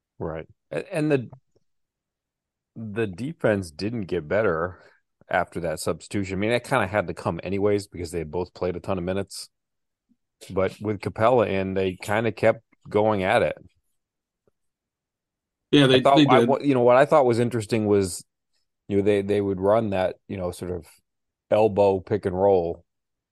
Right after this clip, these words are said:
Speaker 1: with, uh, Bam coming down the middle.
Speaker 2: Right.
Speaker 1: But what I thought was interesting was they basically would put Butler in the dunker spot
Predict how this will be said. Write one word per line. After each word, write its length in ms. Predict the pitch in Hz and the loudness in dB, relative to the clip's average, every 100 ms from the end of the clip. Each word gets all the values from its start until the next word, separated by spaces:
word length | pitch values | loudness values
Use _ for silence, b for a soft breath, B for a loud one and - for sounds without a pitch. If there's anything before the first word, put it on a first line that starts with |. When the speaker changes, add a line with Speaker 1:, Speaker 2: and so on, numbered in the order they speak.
| _ _ _ | _ _ _
Speaker 1:
with, 300 | 90 85 85 _ _ _ _ _ _ _ _ _ _ _ _ _ _ _ - | -8 -8 -8 _ _ _ _ _ _ _ _ _ _ _ _ _ _ _ -8
uh, 140 | 82 | -8
Bam 400 | 80 95 104 104 | -4 -2 -2 -2
coming 280 | 98 101 92 | -4 -4 -2
down 220 | 98 101 | 0 0
the 80 | 85 | -2
middle. 480 | 90 110 85 76 85 _ _ _ _ _ | 0 0 0 -6 -12 _ _ _ _ _
Speaker 2:
Right. 200 | - 95 - _ _ _ - | -16 -14 -16 _ _ _ -2
Speaker 1:
But 120 | 101 | 2
what 120 | 107 | 4
I 100 | 127 | 4
thought 180 | 131 - | 4 0
was 140 | 104 | -2
interesting 480 | 110 110 101 107 95 | -4 -6 -8 -6 -4
was 160 | 95 90 | -4 -4
they 80 | |
basically 440 | 90 98 117 - 92 | -2 0 0 -2 -6
would 220 | 90 82 | -6 -4
put 240 | 98 92 | -6 -6
Butler 400 | 73 98 - 98 | 0 0 0 -4
in 120 | 85 82 | -4 -8
the 140 | 80 _ | -12 _
dunker 320 | 95 98 82 | -4 -4 -10
spot 380 | 78 - 78 73 | -12 -8 -6 -8